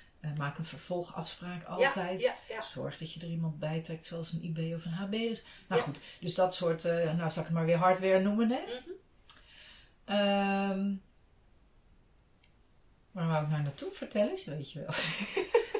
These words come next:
Speaker 2: Dus misschien hoe je dat aan kunt pakken, dat je daar vertrouwen in blijft, eh,
Speaker 1: Ja,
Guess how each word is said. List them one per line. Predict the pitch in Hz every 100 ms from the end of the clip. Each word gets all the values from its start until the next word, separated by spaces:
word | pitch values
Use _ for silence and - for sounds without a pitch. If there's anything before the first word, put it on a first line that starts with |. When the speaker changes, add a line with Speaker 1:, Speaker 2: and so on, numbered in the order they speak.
| - -
Speaker 2:
Dus | 240
misschien | - - 240
hoe | 240
je | 247
dat | 208
aan | - -
kunt | - 302 285
pakken, | 294 - 247
dat | 233 -
je | 233
daar | 220 220
vertrouwen | - 202 214 277 311 254
in | 277
blijft, | 262 269 269 - -
eh, | 247 254
Speaker 1:
Ja, | 269 254